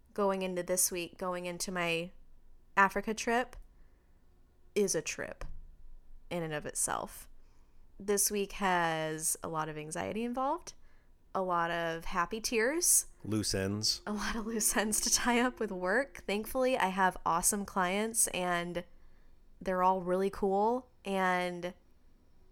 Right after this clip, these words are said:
Speaker 1: the timing just worked out. So.
Speaker 2: A little bit of luck.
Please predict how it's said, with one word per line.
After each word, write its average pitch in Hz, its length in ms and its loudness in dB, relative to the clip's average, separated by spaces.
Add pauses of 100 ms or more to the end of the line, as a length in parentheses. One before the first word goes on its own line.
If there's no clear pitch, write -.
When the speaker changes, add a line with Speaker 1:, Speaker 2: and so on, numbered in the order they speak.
(200)
Speaker 1:
the 202 100 4
timing 190 420 -2
just 180 180 -2
worked 170 220 -4
out. 156 260 0 (1800)
So. 175 400 -2 (140)
Speaker 2:
A - 40 -20 (160)
little 160 140 8
bit 107 140 8
of 95 60 4
luck. 87 360 0